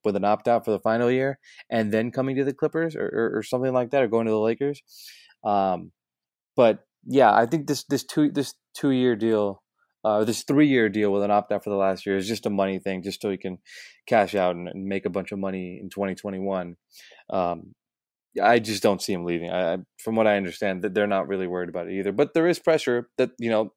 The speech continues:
they can't just mess around. It's championship or bust here right now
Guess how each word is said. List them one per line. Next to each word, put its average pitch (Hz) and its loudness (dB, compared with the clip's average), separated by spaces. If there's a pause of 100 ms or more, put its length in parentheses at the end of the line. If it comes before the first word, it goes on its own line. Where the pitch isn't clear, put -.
(160)
they 120 -2
can't 113 -2
just 104 -6 (420)
mess 117 2
around. 101 2
It's 85 -8
championship 110 2
or 98 2
bust 101 2
here 90 -4
right 85 -6
now 87 -14